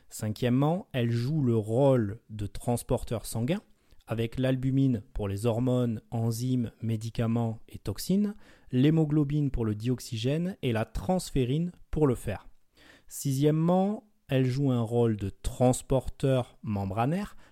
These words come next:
grâce aux protéines membranaires permettant les échanges entre la cellule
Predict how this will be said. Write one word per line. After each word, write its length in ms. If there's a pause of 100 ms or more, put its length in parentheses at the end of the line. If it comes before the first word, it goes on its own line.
(100)
grâce 300
aux 80
protéines 420
membranaires 560
permettant 600
les 220
échanges 680
entre 320
la 160
cellule 520